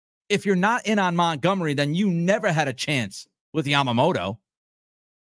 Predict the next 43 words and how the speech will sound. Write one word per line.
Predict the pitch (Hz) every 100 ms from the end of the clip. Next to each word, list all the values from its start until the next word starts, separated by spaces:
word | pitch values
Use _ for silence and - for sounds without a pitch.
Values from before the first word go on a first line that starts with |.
| _ _ _ -
There's | 202 156
no | 220 240 240 240
way | 240 269 262
they | 196
were | 170 151
going | 156
to | 139
spend | - - 160
the | 147
money | 147 139 87 - _ _
that | 170 165
was | 160 123
needed | 170 147 -
to | 131
bring | 117 165 156
in | 135 95 78 _ _ 135
Yamamoto. | 156 156 147 147 127 95 - _ _ _ _ -
We're |
talking | 220 226 220 220
about | 202 196
an | 175
ownership | 180 220 220 208 135
group | 151 139 - _ _ _ _ -
that | 131 175
is | 160 -
hesitant | 170 175 196 202 196
to | 165
spend | - - 165 202 214 190 _ _ _ _ _ _ -
on | 160 131
Jordan | 147 190 185
Montgomery, | 175 131 160 190 202
a | 139
hundred | 170 180 156
fifty | 180 170 165
million, | 160 180 196
whatever | 160 170 165
it's |
gonna | - 165
take, | 180 185
a |
hundred | 160 175
seventy-five | - 185 180 180 160
million. | 123 143 208 202